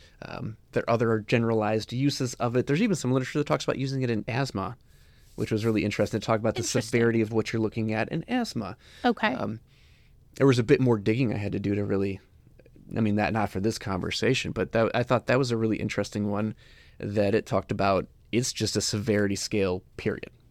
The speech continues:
Speaker 2: Mm-hmm.
Speaker 1: So we don't necessarily need to be limited to shock. But today we're talking about shock itself
Speaker 2: Right.
Speaker 1: and, and the hypoperfusion end. Do you have some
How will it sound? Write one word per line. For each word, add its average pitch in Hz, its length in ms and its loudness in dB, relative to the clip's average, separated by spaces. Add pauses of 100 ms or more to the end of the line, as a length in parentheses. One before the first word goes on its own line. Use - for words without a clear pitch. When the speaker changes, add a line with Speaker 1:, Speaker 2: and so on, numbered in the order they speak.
(180)
Speaker 2:
Mm-hmm. 214 300 2 (300)
Speaker 1:
So 92 260 0
we 101 160 4
don't 101 160 4
necessarily 104 440 0
need 151 180 -2
to - 80 -8
be - 80 -4
limited - 320 -6
to - 60 -12
shock. - 200 -4
But 190 100 6
today 202 180 6
we're 175 80 8
talking 135 120 2
about 127 160 -2
shock - 440 -4
itself - 400 -4
Speaker 2:
Right. - 120 -2
Speaker 1:
and, 98 240 -6
and 110 100 0
the - 40 -2
hypoperfusion - 680 -6
end. - 140 -4 (1400)
Do 139 100 0
you 139 120 4
have 233 280 0
some 175 520 4